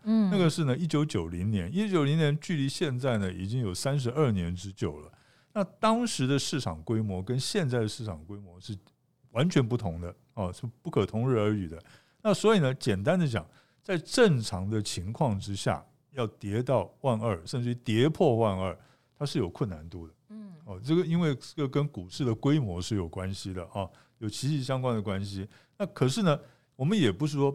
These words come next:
Speaker 2: 保证它不会跌破万二或跌到万二，因为为什么呢？因为如果出现，我们现在假设，如果呢，再度的出现了像是类似像是金融海啸这一种的，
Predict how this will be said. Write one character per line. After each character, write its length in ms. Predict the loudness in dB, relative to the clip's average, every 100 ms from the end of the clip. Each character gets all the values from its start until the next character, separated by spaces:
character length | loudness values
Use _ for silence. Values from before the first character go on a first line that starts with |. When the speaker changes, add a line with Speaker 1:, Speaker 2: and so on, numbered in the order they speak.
| 0
Speaker 2:
保 300 | 0 0 0
证 320 | 2 4 4 4
它 160 | 2
不 240 | 2 0 4
会 180 | 6
跌 280 | 4 2 -4
破 260 | 2 4 4
万 140 | 2 2
二 220 | 0 -2
或 180 | -2 -2
跌 280 | 0 0
到 100 | 2
万 220 | 4 4 2
二， 100 | -2 -8 -20 -10
因 100 | 0
为 80 | 2
为 20 |
什 140 | 2 2
么 80 | -2
呢？ 100 | -4 _ _
因 100 | 0
为 140 | 4 4
如 280 | 4 0 0
果 220 | 0 0
出 240 | -2 -4
现， 180 | -2 -2
我 120 | -4
们 80 | -4
现 40 |
在 80 | -4
假 160 | -6 -8
设， 180 | -8 -10 -10 _
如 140 | -2
果 140 | 0 0
呢， 160 | -2 -2
再 220 | 0 0
度 180 | -2 -4
的 160 | -4
出 240 | -6 -6 -4
现 200 | -4 -4
了 100 | -4
像 160 | -4
是 80 | -4
类 240 | -2 0
似 160 | -2 -4
像 180 | -4 -2
是 80 | -4
金 280 | -6 -6 -4
融 220 | -2 -2
海 180 | -6 -10
啸 340 | -6 0 0 0
这 140 | 0
一 80 | 0
种 220 | -2 -6
的， 120 | -10